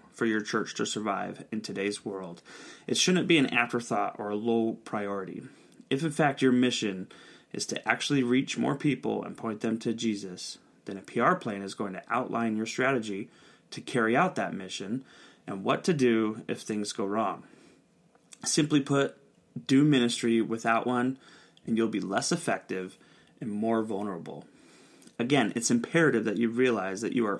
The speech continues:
already in the P R game, whether you choose to be or not. You can either play in the game with no plan at all and hope that you'll not only survive, but that you'll do well, or you can plan ahead and try to do and be the best that you can be.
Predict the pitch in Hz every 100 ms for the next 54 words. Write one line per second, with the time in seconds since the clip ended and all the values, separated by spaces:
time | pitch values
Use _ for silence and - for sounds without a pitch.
0 | - 117 117 117 113 104 98 - 107 101
1 | - 110 98 95 92 - - - - -
2 | - - - 131 131 147 143 202 165 131
3 | 120 117 135 135 - _ - - - _
4 | - 135 127 127 131 127 120 143 160 147
5 | 135 131 139 143 - - - 98 101 131
6 | 139 151 113 95 117 - - - - -
7 | 113 - 117 120 113 110 - 107 101 117
8 | 127 127 143 151 151 101 123 - 110 107
9 | 98 107 113 117 110 131 107 98 135 _
10 | - - - _ - 95 95 110 123 120
11 | 120 170 139 87 - - - - 104 113
12 | 113 117 113 117 - _ _ 107 98 110
13 | 113 113 117 113 92 - 98 - 107 101
14 | 104 107